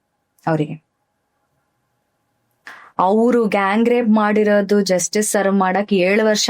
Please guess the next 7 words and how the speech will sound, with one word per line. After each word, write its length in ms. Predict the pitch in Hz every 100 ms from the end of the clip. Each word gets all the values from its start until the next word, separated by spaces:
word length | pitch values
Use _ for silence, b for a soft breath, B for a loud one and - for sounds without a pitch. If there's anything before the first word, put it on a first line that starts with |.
| 220
ಬೇಕು. 400 | 214 196 202 - _ b _ _ -
ಸೆವೆನ್ 520 | - 214 214 330 294
ಇಯರ್ಸ್, 580 | 220 220 - - - _ _ _ -
ಸೆವೆನ್ 720 | - - 285 269 226 403 359
ಇಯರ್ಸ್. 400 | 277 277 262 -
ನಂಗೆ 320 | 233 233 226
ಇವಾಗ್ಲೂನು, 680 | 220 262 311 359 311 240 262